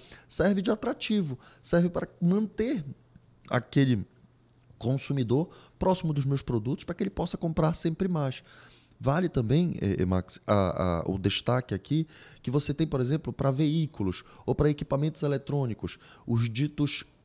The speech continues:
garantias de fábrica, que são as garantias contratuais. Legalmente falando, são garantias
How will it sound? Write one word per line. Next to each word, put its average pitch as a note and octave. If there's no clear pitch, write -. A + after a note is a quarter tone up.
garantias D#3
de C3
fábrica, B2+
que -
são B2+
as A#2
garantias C#3
contratuais. D3+
Legalmente C3
falando, B2+
são C3
garantias C#3